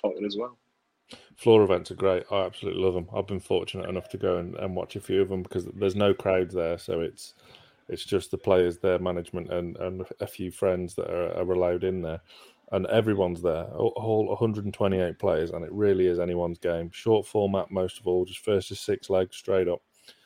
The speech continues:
Speaker 2: and then the, the, the semis and, and final are, are a tiny bit longer. But, um,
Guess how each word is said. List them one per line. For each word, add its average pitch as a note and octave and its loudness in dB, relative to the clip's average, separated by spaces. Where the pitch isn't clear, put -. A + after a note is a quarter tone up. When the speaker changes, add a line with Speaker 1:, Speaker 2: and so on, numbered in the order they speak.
Speaker 2:
and F2 -2
then E2+ -2
the, F2 -4
the, F2 2
the F#2+ -6
semis F2+ -4
and, E2 -8
and E2+ -10
final E2+ -2
are, E2 0
are F2+ 0
a F2+ -10
tiny G2 -2
bit E2+ -4
longer. E2+ -8
But, - 0
um, F#2 2